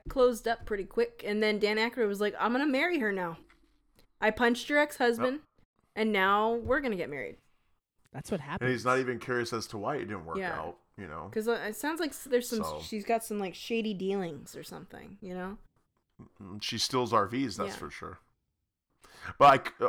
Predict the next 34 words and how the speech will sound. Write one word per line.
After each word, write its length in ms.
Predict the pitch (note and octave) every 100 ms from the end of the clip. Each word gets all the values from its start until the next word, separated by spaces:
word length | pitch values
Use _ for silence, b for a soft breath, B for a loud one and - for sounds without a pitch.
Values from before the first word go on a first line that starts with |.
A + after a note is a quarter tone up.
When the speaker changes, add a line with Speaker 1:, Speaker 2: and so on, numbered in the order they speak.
| -
Speaker 2:
honestly, 420 | C#3 D3+ - A2
I 120 | F2+ A2
had 320 | A2 A#2 G2+
no 200 | G2 G2+
idea 600 | A2 G2+ G2 G2+ G2+ F#2+ -
until 840 | G2+ F2 - F#2+ F2+ F2 E2+ F2+ B B B -
I 100 | F#2+
watched 360 | E2 F2+ - -
this, 280 | E2+ -
what, 220 | D#2 D2 - _ _ _ -
the 100 | F#2+
other 140 | F2+
day, 320 | F2 F2 F2 E2+ _ B B B _
that 380 | F#2+ F2 - _
Jamie 280 | - G2 G#2+
Lee 140 | G#2
Curtis 460 | F#2 - F#2 F2+ -
and 80 | E2
Dan 180 | E2 D#2
Aykroyd 360 | E2+ E2+ F2
were 120 | E2 E2+
in 80 |
this. 200 | E2+ E2 -
I 160 | F2
only 300 | F#2+ G#2+ G#2+ -
ever 220 | G#2 A#2+
thought 300 | A#2+ A2 -
this 160 | A2+ -
movie 460 | A#2+ A#2+ G#2+ F#2+ b b b b -
was 220 | G#2+ F#2+
about 480 | G2+ G2 F#2+ F#2 - _ _ _ _ -
the 200 | F#2+ G#2
girl, 520 | G2 F#2 F#2 F#2+ G#2+ -
Veda, 420 | G2 F#2 F2+